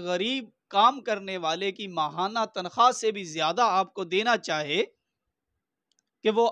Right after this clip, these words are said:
आपको कहता है कि आप दावत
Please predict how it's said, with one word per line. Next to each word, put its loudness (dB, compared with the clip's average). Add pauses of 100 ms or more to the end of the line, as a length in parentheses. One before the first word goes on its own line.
आपको 4
कहता 0
है 0
कि -4
आप 2 (1120)
दावत 2